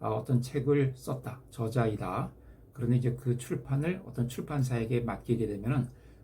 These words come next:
그 출판사와 저 사이에 이제 출판권 계약을 이제 체결하게 됩니다. 아, 그래서 그 출판사에게 출판권이라는 이제 권리를 주게 되면 그 출판사에서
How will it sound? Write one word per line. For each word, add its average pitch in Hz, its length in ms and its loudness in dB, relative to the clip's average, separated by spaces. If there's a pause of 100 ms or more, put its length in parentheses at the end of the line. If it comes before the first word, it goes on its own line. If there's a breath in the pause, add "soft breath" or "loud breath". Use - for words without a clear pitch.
그 123 140 0
출판사와 131 1000 2
저 123 160 0
사이에 120 640 2 (260 loud breath)
이제 127 140 -4
출판권 147 720 -2
계약을 117 480 0
이제 127 160 0
체결하게 113 460 0
됩니다. - 360 -6 (460 soft breath)
아, 110 60 -10 (120)
그래서 139 460 0 (300 loud breath)
그 120 380 4
출판사에게 120 920 0 (260 loud breath)
출판권이라는 135 1000 2
이제 113 120 2
권리를 113 460 2
주게 120 300 -2
되면 123 340 2 (260 loud breath)
그 131 160 -2
출판사에서 120 1040 0